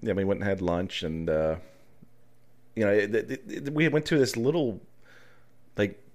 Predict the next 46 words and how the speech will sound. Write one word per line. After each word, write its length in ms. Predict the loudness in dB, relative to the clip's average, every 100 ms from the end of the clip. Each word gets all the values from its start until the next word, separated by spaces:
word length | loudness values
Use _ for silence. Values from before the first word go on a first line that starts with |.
| -2
it 60 | 2
was 160 | 4 2
a 40 |
sushi 440 | 0 0 0 0
place, 340 | 2 2 2 0
but 120 | 0
it 40 |
was, 260 | 2 0 2
like, 260 | 4 4 2
in 160 | 6
a 260 | 6 4 -2 -8 -6
shopping 420 | 2 4 4 2
center 240 | 2 2 2
next 160 | 0
to 80 | 0
a 60 | -2
Target. 540 | -2 -4 -6 -8 -10 -4
<laughs> 100 | 6
I 300 | 8 8 2
mean, 140 | 0 0
it 380 | 0 0 -2 -2
was, 320 | -6 -6 -10 -6 -6 -6 -8 -12 -8 -8 4
but 180 | 6 8
they 120 | 8
were, 260 | 10 8 6
like, 140 | 4
super 400 | 0 0 2 0
cool 340 | 2 4 6
and 100 | 4
accommodating, 680 | 2 -2 0 2 4 4 2
and, 240 | 0 -2 0
uh, 300 | 0 0 -2
it 100 | -2
was, 200 | -2 0
it 120 | -2
was 100 | -4
a 60 | -4
good 180 | 0 2
afternoon. 560 | 0 -2 -8 -8 -10 -10
It 120 | -10 -6
really 200 | -4 -4
was. 300 | -6 -8 -12 -20 -20 -20 -20 -20 -18 -16 -14 -12 2
Uh, 260 | 6 6 4 -6 -4 4
okay, 320 | 4 4 -6
folks, 340 | -6 -8 -4
so 340 | 6 8 8